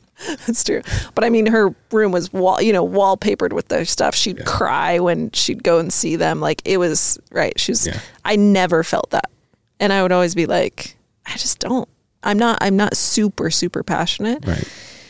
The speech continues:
Speaker 1: And, uh, so whenever someone would be like, "Oh, chase your passion," I'm like, "F-, what the, I mean, what does that even mean?" And so it is actually comforting to me because I don't naturally have those deep passions, but I do have affinities for things.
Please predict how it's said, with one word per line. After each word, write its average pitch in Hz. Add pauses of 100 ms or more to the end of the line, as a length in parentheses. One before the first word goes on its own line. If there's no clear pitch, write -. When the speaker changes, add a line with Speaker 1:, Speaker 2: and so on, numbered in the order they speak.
(280)
Speaker 1:
And, 190
uh, 170 (240)
so -
whenever 202
someone 180
would 170
be 165
like, 160
"Oh, 220
chase 214
your -
passion," 170
I'm 160
like, 165
"F-, - (580)
what 240 (140)
the, - (260)
I 208
mean, 170
what 233
does 202
that 160
even 160
mean?" 156
And 196
so 214
it 180
is 185 (100)
actually 180
comforting 156
to -
me 175
because 156
I 165
don't 160 (140)
naturally 156
have 151
those 156
deep -
passions, 214
but 196
I 196
do 240
have 220
affinities 190
for 226
things. 277